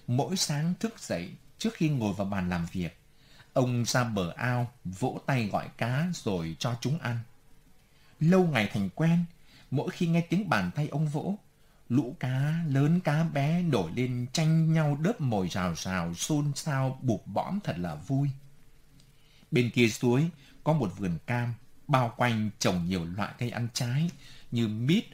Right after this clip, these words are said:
ổi, bưởi, cam. Mùa xa hoa, mùi hương sực nức gọi mời, ong bướm bay về rộn rã. Nhìn cảnh ao vườn cây xanh tươi tốt, cảm giác như Hai Mạnh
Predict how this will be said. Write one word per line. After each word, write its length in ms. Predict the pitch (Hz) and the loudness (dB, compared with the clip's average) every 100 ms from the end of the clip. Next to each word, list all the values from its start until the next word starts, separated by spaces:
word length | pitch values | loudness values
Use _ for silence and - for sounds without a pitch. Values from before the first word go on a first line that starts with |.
| - | -12
ổi, 440 | - 110 87 87 92 | -2 0 0 -6 -8
bưởi, 400 | 110 107 92 80 - - | -4 -2 -2 -4 -12 -4
cam. 300 | 127 123 120 - - _ - - - | -2 -2 -4 -10 -20 _ -20 -20 -6
Mùa 200 | 127 104 | 0 0
xa 240 | 87 127 120 | 2 0 -2
hoa, 460 | 123 127 127 117 - - | 0 2 2 0 -8 -10
mùi 240 | 120 101 87 | -4 -4 0
hương 260 | 135 127 120 | 2 2 2
sực 340 | - 135 - | 0 -2 -2
nức 200 | 127 208 | -2 -2
gọi 360 | - 101 110 107 | -2 -2 -2 -2
mời, 500 | 98 95 90 82 85 - | -2 0 0 -2 -8 -4
ong 300 | 127 135 123 | 0 0 0
bướm 200 | 123 139 - | 0 0 0
bay 180 | 143 120 | 0 0
về 260 | 110 85 | 0 -2
rộn 240 | 78 101 - | -2 -4 -4
rã. 320 | - 120 151 170 - - _ - - - - - - - - - - - | -4 -4 -4 -8 -16 -20 _ -20 -20 -20 -20 -20 -20 -20 -20 -20 -20 -6
Nhìn 300 | 147 127 113 | 2 4 4
cảnh 320 | 110 104 90 95 - | 2 2 2 -4 -2
ao 200 | 175 170 | 0 2
vườn 400 | 139 107 95 92 | 0 -2 0 -2
cây 180 | - 170 | 2 2
xanh 220 | 165 165 165 | 4 2 2
tươi 140 | 156 160 | 2 2
tốt, 180 | 175 214 - - - - - - - | -2 -6 -8 -20 -20 -20 -20 -14 0
cảm 280 | 98 90 | 0 0
giác 260 | 90 - - | 0 -2 0
như 100 | 147 | 0
Hai 240 | 135 131 | 2 2
Mạnh 320 | 113 98 90 | 0 -2 -4